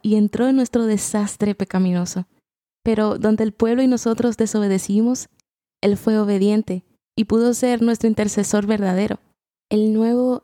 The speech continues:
y mejor Moisés. Porque solo Jesús es digno de ser nuestro suficiente intercesor. Solo Él tiene los méritos. Cuando en la cruz Jesús permitió que nuestro castigo cayera sobre Él,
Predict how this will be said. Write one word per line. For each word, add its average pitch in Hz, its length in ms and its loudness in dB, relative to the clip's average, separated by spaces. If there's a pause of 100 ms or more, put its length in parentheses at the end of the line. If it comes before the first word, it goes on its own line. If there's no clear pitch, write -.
y 220 140 2
mejor 214 540 0
Moisés. 202 580 -2 (560)
Porque 220 420 0
solo 240 280 0
Jesús 247 400 0
es 214 200 0
digno 247 360 2
de 208 120 0
ser 208 160 -2
nuestro 220 300 2
suficiente 214 680 0
intercesor. 190 680 -2 (640)
Solo 240 260 2
Él 247 160 0
tiene 233 260 2
los 220 220 0
méritos. 208 580 -2 (760)
Cuando 247 220 4
en 233 80 -2
la 226 120 -2
cruz 233 320 0
Jesús 240 280 -2
permitió 254 460 0
que 247 120 2
nuestro 233 280 2
castigo 214 520 -2
cayera 202 400 0
sobre 190 440 0
Él, 247 180 -6